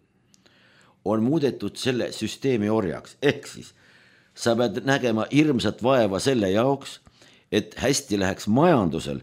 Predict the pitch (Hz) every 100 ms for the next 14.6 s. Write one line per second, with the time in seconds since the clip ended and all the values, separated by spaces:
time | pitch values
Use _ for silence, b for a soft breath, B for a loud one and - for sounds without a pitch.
0 | b - 101 104 135 190 135 71 62 60
1 | - - _ _ _ - 87 - 135 113
2 | 64 50 - b b b b - _ _
3 | _ 117 107 90 80 90 87 76 - -
4 | - 156 220 - 110 - 71 67 - 87
5 | 123 127 110 71 55 _ _ _ b b
6 | b b b b b b b _ _ _
7 | 92 113 113 120 120 120 139 139 110 107
8 | 113 101 104 156 107 80 - 80 - 85
9 | 87 87 82 85 82 _ _ _ _ -
10 | 113 110 - 82 - _ _ 101 85 -
11 | 73 - 80 - 165 160 131 131 127 -
12 | b b b b 73 76 73 - _ _
13 | 143 156 156 156 156 156 - - 73 73
14 | 95 90 78 76 -